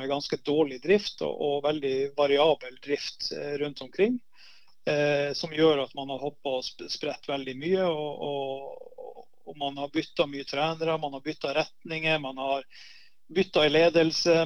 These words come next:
man har, eh, kanskje gjort, eh, prioriteringer som har vært mer på kort sikt enn lang sikt. Eh, og så håper jeg og tror det bildet vi ser nå, at det, det begynner nå å jevne seg ut,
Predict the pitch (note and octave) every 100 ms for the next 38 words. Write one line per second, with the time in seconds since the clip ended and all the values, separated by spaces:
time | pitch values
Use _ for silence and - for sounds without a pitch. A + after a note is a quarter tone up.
0 | D#3 C#3+ C#3 D3 D3 C#3+ C#3+ C3+ C3+ C3+
1 | C#3+ - - - C3 E3 D#3+ D#3 D#3 -
2 | - C#3 C3 B2+ C3 - - - - -
3 | - - - - - - - - G#3 F3+
4 | D#3 E3 D#3+ C3+ B2+ - C3+ C3+ D#3 C3+
5 | - C#3 D#3+ - - C#3+ - D3 C#3 C#3+
6 | C3+ C3+ - - - - - - - -
7 | - - C3+ C3+ C#3 D3+ D3 D3+ D3+ -
8 | - F#3 F#3 G#3+ - D#3+ D3+ - G#3 G3
9 | C#3 C#3+ C#3+ C#3+ D#3+ F3 D3 C#3+ - E3
10 | D3 F#3 D3+ C3 - D#3+ D3 D#3 D#3+ C#3+
11 | E3 E3+ D3 D3+ C#3 C#3 D3 C#3+ - C#3+
12 | C#3 - -